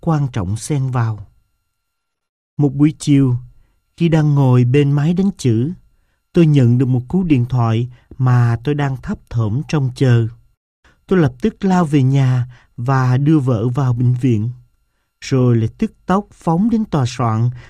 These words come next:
để hoàn thành nốt bài viết đang dang dở. Và rồi lại vội vã trở lại bệnh viện. Còn thằng bé, theo nhận xét của tôi, nó chẳng có vẻ gì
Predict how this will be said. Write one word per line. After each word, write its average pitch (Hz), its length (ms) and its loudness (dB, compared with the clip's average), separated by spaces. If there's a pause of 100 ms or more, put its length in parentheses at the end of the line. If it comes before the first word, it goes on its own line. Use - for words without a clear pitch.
(140)
để 131 300 2
hoàn 143 260 -2
thành 123 300 0
nốt 160 240 0
bài 131 160 0
viết 170 300 -2 (280)
đang 147 440 -2
dang 143 280 0
dở. 117 300 -2 (840)
Và 151 140 0
rồi 147 200 2
lại 135 300 -2
vội 127 260 -2
vã 127 440 -4
trở 156 100 -2
lại 139 180 0
bệnh 127 240 0
viện. 127 400 0 (1000)
Còn 131 160 -2
thằng 123 260 -2
bé, 160 360 -4 (400)
theo 156 440 2
nhận 123 220 0
xét 208 320 -6
của 170 180 -6
tôi, 160 360 0 (460)
nó 226 120 0 (120)
chẳng 127 280 -4
có 196 120 -8
vẻ 147 180 0 (120)
gì 147 340 2